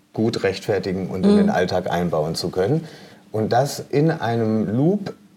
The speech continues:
Speaker 1: der Dauerhaftigkeit, die einen mehr, die anderen weniger, jeder mit dem, was er für richtig hält. Ähm, und die Reue ist nicht so richtig echt.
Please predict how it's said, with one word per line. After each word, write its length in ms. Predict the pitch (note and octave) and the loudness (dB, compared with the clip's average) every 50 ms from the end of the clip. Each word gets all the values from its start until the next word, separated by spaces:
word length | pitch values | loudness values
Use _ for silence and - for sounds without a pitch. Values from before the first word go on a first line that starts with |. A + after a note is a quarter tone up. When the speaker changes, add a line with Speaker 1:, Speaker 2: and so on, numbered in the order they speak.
| _ _ - | _ _ -14
Speaker 1:
der 340 | - - B2 A2+ A#2 A#2+ A2 | -6 -2 0 0 2 2 0
Dauerhaftigkeit, 1160 | F#2+ - A#2 C#3 D3+ D3+ D3 D3 C#3 C3+ - - C#3 C3 - - C#3 C3+ C3 B2+ C3 B2+ B2 - - - - - | 0 2 2 4 4 2 2 0 -2 -2 -2 -2 -2 -2 -2 -2 0 2 2 2 0 -2 -4 -8 -10 -8 -6 -4
die 120 | G2+ F2+ | -2 -2
einen 380 | - F#2+ G#2 G#2+ A2 G#2+ G#2+ G#2+ | -2 0 0 0 0 2 2 2
mehr, 280 | A2 A2+ B2+ C#3 C#3 | 2 2 2 2 4
die 140 | C3 B2+ - | 2 2 0
anderen 400 | - G#2+ A2+ A2 G#2+ G2 G2 F2+ | 0 0 -2 0 0 0 0 0
weniger, 420 | G2 A#2 C3 C3+ C3 B2 B2 A#2 A#2+ | 0 0 0 2 2 2 2 0 0
jeder 320 | G2+ G2 A2 A2+ A#2 A2+ | 0 0 0 0 0 0
mit 240 | A2 G#2 G2 G2+ - | 0 -2 -2 0 0
dem, 220 | G#2+ A#2 A#2 A#2 | 0 2 2 0
was 180 | G#2+ G#2 G2+ - | -2 -2 -2 -2
er 100 | F#2+ F#2+ | -4 -2
für 160 | - A2 F2+ | -2 -2 0
richtig 360 | G#2 B2+ C3+ - - C3 B2+ | 0 0 -2 -2 -4 -4 -2
hält. 280 | C#3 B2 B2+ C3 B2+ - - - - - - - - - - _ _ - - | 0 0 2 0 0 -2 -8 -20 -20 -20 -20 -20 -20 -20 -20 _ _ -10 -6
Ähm, 520 | G#2+ A2 A2 G#2+ G#2+ G#2+ G#2+ G2+ G2+ G#2 - _ - - - - - - _ _ _ _ _ _ _ _ _ _ _ _ _ _ - | -4 -2 0 0 0 -2 -2 -4 -6 -8 -12 _ -20 -20 -20 -20 -20 -20 _ _ _ _ _ _ _ _ _ _ _ _ _ _ -4
und 180 | - A2+ G#2+ | -4 -2 -2
die 80 | G#2+ G2+ | 0 0
Reue 320 | G2 F#2 G2 G#2 A2+ A#2 | 0 2 2 2 4 4
ist 560 | A2+ G#2 - G2 F#2+ - - - - - - - - - - - - - - - - - - - - - - - | 2 2 0 -2 -4 -4 -6 -8 -8 -8 -10 -12 -14 -18 -20 -20 -18 -18 -18 -18 -18 -20 -20 -20 -20 -18 -10 -6
nicht 420 | F#2 F#2 F#2+ G2 G2 F#2+ - - | -2 0 0 0 -2 -4 -6 -6
so 100 | - F#2+ | -4 -2
richtig 420 | F2 F2+ E2+ - - F2+ F2 - - | -2 -2 -2 -4 -6 -8 -6 -6 -4
echt. 340 | - - - - - - - | -4 -4 -6 -8 -14 -16 -18